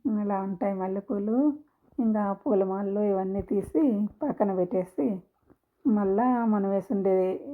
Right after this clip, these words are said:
నగలు అవంతా తీసి పక్కన పెట్టాను. ఇది ఈ కత్తితో పూలమాల వేసాను. ఇదిగోండి మనం కుంకుమతో చేస్తాం కదా అది. తర్వాత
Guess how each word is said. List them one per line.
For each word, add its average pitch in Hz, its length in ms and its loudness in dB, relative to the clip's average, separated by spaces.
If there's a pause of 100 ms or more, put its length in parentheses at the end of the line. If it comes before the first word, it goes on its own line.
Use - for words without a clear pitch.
(140)
నగలు 190 340 0
అవంతా 185 340 0
తీసి 190 360 -6
పక్కన 185 260 -6
పెట్టాను. 175 500 -2
ఇది 247 240 2 (680)
ఈ 247 80 2 (600)
కత్తితో - 440 0
పూలమాల 180 540 0 (440)
వేసాను. 180 520 -2 (1500)
ఇదిగోండి 220 480 -4 (400)
మనం 190 220 0
కుంకుమతో 180 460 -4
చేస్తాం 180 500 -2
కదా 208 220 0 (580)
అది. 190 240 -6 (2500)
తర్వాత 196 360 -2